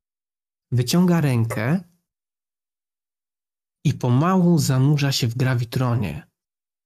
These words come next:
I w jej głowie jest jedna taka myśl, która ją drąży. I ona myśli, że chce wrócić do domu.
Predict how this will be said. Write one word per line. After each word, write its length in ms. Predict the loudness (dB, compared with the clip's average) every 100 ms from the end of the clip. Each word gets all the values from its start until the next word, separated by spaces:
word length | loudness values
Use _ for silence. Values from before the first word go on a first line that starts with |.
| _ _ _ _
I 80 | 0
w 40 |
jej 140 | 0 2
głowie 260 | 0 2
jest 300 | 0 0 -2
jedna 340 | 0 0 0 -2
taka 280 | -4 0 2
myśl, 580 | 2 2 0 -4 -6 -10 -14 _ -14
która 220 | -6 -2
ją 180 | 2 2
drąży. 580 | 2 2 0 0 -4 -8 _ _ -2
I 80 |
ona 420 | 0 0 -2 -4 -8 _ -4
myśli, 280 | -2 0
że 100 | -2
chce 200 | -2 -2
wrócić 340 | 0 0 -2 -2
do 80 | 0
domu. 400 | 0 -2 -4